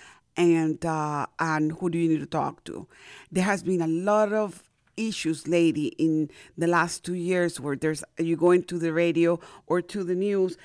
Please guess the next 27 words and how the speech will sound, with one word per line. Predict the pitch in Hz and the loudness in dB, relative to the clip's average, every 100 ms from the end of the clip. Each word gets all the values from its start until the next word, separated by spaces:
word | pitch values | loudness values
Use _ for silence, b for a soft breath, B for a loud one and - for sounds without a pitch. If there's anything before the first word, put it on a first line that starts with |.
| B - | B -4
and | 170 | -2
you | 170 | -2
find | 180 175 170 170 | 0 4 4 4
out | 170 165 - B B | 4 2 0 B B
that | - 160 170 | -4 -2 0
there's | 170 151 | 0 -2
been | 143 165 165 | 0 0 0
people | 180 170 175 156 | -6 -4 -2 -2
assaulted, | 151 - 202 202 - 202 - - 90 | -4 -4 -4 -4 -6 -6 -8 -20 -18
sexually, | - 190 - 196 190 196 - | -10 -8 -6 -6 -4 -6 -6
um, | - 151 139 135 _ - | -6 -2 -2 -2 _ -4
um, | 160 147 | 0 0
molested | 156 165 165 - 170 - | 0 -2 -4 -6 -4 -4
or | 151 147 147 B B B - | -2 -2 -4 B B B -10
kidnapped | 226 143 180 175 175 143 | -10 2 6 6 4 0
or | 147 - | -4 -4
even | 180 170 175 170 | -4 0 0 -2
killed | - - 185 180 135 117 110 - B B B | -10 -10 0 2 2 -2 -10 -16 B B B
by | 143 160 - - | 0 2 0 -4
Uber, | 185 175 160 160 143 | 0 0 2 2 2
you | 175 | 0
know, | 160 | 0
Uber | 175 185 170 | 0 0 2
drivers | 156 156 139 151 | 4 4 4 -2
being | - 139 | -2 -4
killed | 127 226 214 202 170 | -2 2 2 2 0
or, | 147 135 139 | -2 -2 -4